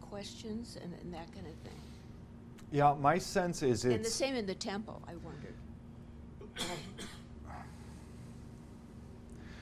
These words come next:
Speaker 2: The temple may have had more structure than the synagogue. Uh, there's, from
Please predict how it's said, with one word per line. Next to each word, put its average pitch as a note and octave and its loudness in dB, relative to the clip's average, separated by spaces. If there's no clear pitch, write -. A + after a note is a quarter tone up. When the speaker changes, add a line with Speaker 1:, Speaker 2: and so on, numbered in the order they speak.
Speaker 2:
The A#2+ 2
temple A3+ 8
may C#3 12
have C3 12
had A2+ 8
more A2 6
structure A#2 4
than G2 2
the F2 0
synagogue. D3 6
Uh, C3+ 6
there's, C#3+ 12
from D3+ 8